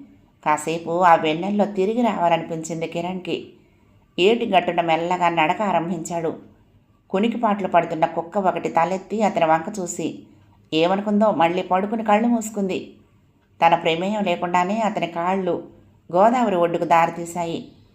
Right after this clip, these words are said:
పడవల రేవులో నించున్నాడు కిరణ్. వెన్నెల్లో గోదావరి తెల్లటి వలువలు ధరించిన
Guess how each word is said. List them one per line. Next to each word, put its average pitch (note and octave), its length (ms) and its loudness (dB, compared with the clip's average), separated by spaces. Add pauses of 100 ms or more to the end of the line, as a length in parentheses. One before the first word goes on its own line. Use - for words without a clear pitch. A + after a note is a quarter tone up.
(500)
పడవల G3 340 4
రేవులో F3 300 -2
నించున్నాడు E3+ 540 -2
కిరణ్. F3+ 380 -6 (800)
వెన్నెల్లో F3 520 2
గోదావరి E3+ 680 0
తెల్లటి G3 480 0
వలువలు E3+ 380 0
ధరించిన D#3+ 600 -4